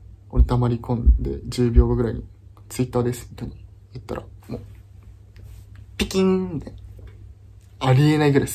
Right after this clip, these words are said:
滑って、で、女二人もスマホいじり出して、で、その後も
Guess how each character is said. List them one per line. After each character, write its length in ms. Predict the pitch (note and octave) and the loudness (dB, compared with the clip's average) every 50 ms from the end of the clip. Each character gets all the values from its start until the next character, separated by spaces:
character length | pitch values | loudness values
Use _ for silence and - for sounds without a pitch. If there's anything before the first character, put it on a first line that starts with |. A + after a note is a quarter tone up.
| - - | -6 -4
滑 140 | B2 A2+ | -4 -4
っ 20 | - | -4
て、 280 | - - - - - - - - - | -6 -10 -10 -10 -10 -12 -16 -16 -10
で、 80 | - - | -6 -2
女 220 | - C3 C3 B2+ | 0 2 2 0
二 80 | B2 - - A#2 | 0 -2 -4 -6
人 40 | |
も 220 | A#2 A#2 A#2+ C3 - | -4 -4 -6 -8 -10
ス 240 | - - - - B2+ | -14 -14 -8 -6 -4
マ 100 | A#2+ A#2 | -2 -2
ホ 100 | B2+ A#2 | -2 -2
い 40 | |
じ 80 | A2+ B2 | -2 -2
り 80 | A#2+ A2+ | -2 -2
出 80 | A#2+ A#2+ | -2 -4
し 80 | - - | -6 -8
て、 160 | - - - - - - - - - - | -12 -14 -14 -14 -16 -20 -20 -20 -18 -14
で、 40 | - | -12
そ 140 | B2 - B2 | -6 -2 0
の 100 | B2+ B2+ | 0 0
後 180 | B2+ B2 A#2+ A2 | 0 0 -2 -2
も 220 | G2+ - - - | -4 -4 -8 -10